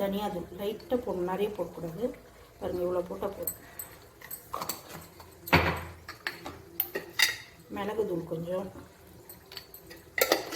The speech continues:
வெறும் மிளகா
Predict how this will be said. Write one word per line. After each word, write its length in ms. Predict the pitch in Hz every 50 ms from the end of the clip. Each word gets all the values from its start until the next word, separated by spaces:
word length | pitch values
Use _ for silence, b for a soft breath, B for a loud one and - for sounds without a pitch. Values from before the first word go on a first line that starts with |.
| - - - - - - - - - - - - - - - - - - - - - - - - - - - - - - - - - - - - - - - - - - 208
வெறும் 320 | 220 214 214 247 262 247 214
மிளகா 260 | 190 185 190 190 196